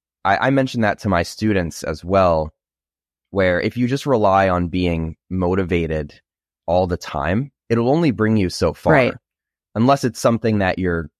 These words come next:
Speaker 1: extremely, extremely passionate about. And that's, that's great. But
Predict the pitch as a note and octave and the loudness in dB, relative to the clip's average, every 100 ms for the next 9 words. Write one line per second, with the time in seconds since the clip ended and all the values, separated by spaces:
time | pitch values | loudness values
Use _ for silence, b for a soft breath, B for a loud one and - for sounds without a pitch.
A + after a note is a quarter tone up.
0 | _ G2 - - G2+ G2+ F#2+ - F#2+ F2+ | _ -10 -8 -4 -2 0 0 -2 -4 -2
1 | F2 - E2 - F#2 F#2+ G2 A2 A2 F#2 | -2 0 -2 -2 -4 0 2 2 2 0
2 | F2+ E2 - _ _ _ - G#2+ G#2 - | -2 -4 -10 _ _ _ -2 0 0 -4
3 | - G2+ - E2 E2+ C3 - F2 | 0 0 0 -2 0 0 0 -2